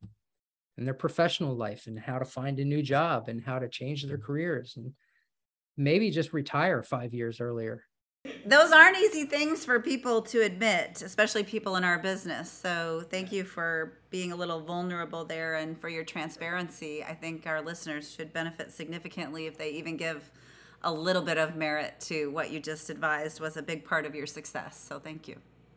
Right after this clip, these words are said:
Speaker 2: You also, you're obviously sharing with us today some passions and places where you're heavily involved with your community. Um, I also understand you serve as a volunteer on the National Ski Patrol.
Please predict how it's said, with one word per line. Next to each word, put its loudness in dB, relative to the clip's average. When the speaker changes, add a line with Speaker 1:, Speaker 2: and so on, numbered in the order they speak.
Speaker 2:
You 6
also, 12
you're 4
obviously 4
sharing 0
with -4
us -2
today -2
some -6
passions 0
and -6
places -4
where -4
you're -4
heavily -4
involved 0
with -10
your -6
community. -4
Um, 2
I 0
also 0
understand 0
you -2
serve -2
as -2
a -4
volunteer 2
on 0
the -4
National -4
Ski -4
Patrol. 0